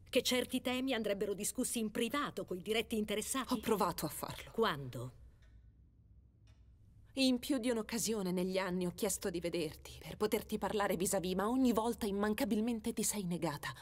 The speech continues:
Speaker 2: o non eri disponibile.
Speaker 1: Te ne do atto, non è facile muoversi in questa famiglia.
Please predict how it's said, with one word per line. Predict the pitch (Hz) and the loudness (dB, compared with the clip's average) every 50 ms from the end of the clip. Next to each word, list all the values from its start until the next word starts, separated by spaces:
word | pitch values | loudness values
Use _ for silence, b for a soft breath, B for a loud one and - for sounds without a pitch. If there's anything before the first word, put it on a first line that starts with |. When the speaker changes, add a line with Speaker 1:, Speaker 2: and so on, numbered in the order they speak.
| B B B B B | B B B B B
Speaker 2:
o | - 254 | 0 0
non | 208 190 190 | 2 2 2
eri | 196 185 180 190 | 2 2 0 0
disponibile. | 165 170 - - 208 190 175 156 147 156 143 135 - - - - - b b b b b b b b - - - - - - - - - - - - - - - - - - - - - - - - - - - - - - - - - - - - - - - - - - - | 0 -2 -2 0 0 0 0 0 -2 -4 -4 -6 -8 -14 -18 -20 -20 b b b b b b b b -20 -20 -20 -20 -20 -20 -20 -20 -20 -20 -20 -20 -20 -20 -20 -20 -20 -20 -20 -20 -20 -20 -20 -20 -18 -20 -20 -20 -20 -20 -20 -20 -20 -20 -20 -20 -20 -20 -20 -20 -20 -12 -4
Speaker 1:
Te | - 285 294 | 0 2 4
ne | 277 269 247 | 4 2 2
do | 190 180 | 0 -2
atto, | 175 175 190 202 - - - 247 - | -2 -2 -4 -4 -6 -4 -4 -2 0
non | 220 220 190 | 0 0 0
è | 185 | -2
facile | 180 - 180 147 - - 165 143 147 | -2 -2 -4 -2 -2 -2 -2 -2 -4
muoversi | 151 160 165 156 151 - 160 156 - - | -4 -2 -2 -4 -2 -4 0 0 2 0
in | 190 190 | 0 -2
questa | 180 - 185 - - 156 | -2 -2 -2 -2 -2 -4
famiglia. | 131 - - 139 127 127 127 - - - | -6 -6 -8 -8 -10 -12 -10 -8 -8 -8